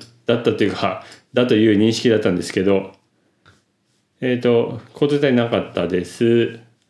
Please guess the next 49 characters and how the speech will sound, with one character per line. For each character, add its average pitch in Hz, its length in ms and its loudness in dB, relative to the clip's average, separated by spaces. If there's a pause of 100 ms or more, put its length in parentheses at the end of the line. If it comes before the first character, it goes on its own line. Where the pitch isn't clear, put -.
(100)
で、 113 140 0
ア 120 120 -2
ン 131 140 -2
ド 131 140 2
ア - 20 2
ン 127 80 2
ド - 100 0
や、 92 400 -2 (440)
オ 117 100 0
ア 107 120 2
オ 104 100 2
ア - 20 0
っ - 120 -6
て 95 100 -4
い 92 340 -4
う 120 60 -6
演 107 80 -2
算 107 100 -2
子 117 100 -4
も 95 120 0
な 98 160 0
い 90 100 -2
で 85 160 -8
す 95 200 -6
と。 - 200 -12 (1800)
あ 92 600 -4
あ、 104 60 -10
な 101 100 -4
る 98 60 -2
ほ 90 100 -4
ど。 85 240 -4 (280)
ア 127 100 -4
ン 156 80 0
ド 160 100 -2
と 160 120 -2
か 156 180 2
オ 147 160 2
ア 147 140 -2
っ - 40 -20
て 104 80 0
い 98 60 2
う 95 60 0
の 95 120 0
が、 110 380 -2 (500)
if 135 200 -4
の 170 100 2
中 147 240 0
だ 151 140 2
と 175 420 0